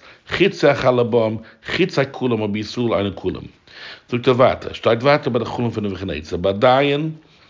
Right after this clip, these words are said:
דוקי, כחדו, דען מיט דעם צעקלאפט געווארן, אין צעריבן געווארן, פרסלע, די אלע מעטלען, די, די אייזן,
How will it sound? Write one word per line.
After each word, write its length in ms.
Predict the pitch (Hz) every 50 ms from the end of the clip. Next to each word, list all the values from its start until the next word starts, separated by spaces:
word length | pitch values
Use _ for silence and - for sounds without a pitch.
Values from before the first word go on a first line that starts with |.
| _ _ -
דוקי, 420 | 117 123 147 147 147 - 156 160
כחדו, 760 | 160 156 - 120 104 - 107 104 101 98 113 123 147 156 156 - - _ _ _ _ _ _ _ _ - - - - - _ _ -
דען 160 | 127 151 170
מיט 80 | 165 135
דעם 140 | 151 139
צעקלאפט 680 | 120 - - - 120 117 113 113 - - 120 127 - 135
געווארן, 600 | 120 120 123 107 117 117 101 92 90 85 82 82 78 73 - _ _ - - - _ _ _ _
אין 80 | 123 117
צעריבן 420 | - - - 120 131 147 147 147
געווארן, 640 | 127 123 123 117 120 117 104 98 95 90 87 85 85 85 - _ _ _ _ _ _
פרסלע, 640 | - - 120 123 127 123 113 120 123 127 143 156 - - - - -
די 60 | 113
אלע 180 | 101 113 110
מעטלען, 520 | 101 98 104 120 120 - 123 120 120 120 120 113
די, 160 | 98 95 92 90
די 100 | 87 95 -
אייזן, 480 | - 110 117 123 113 101 110 120 123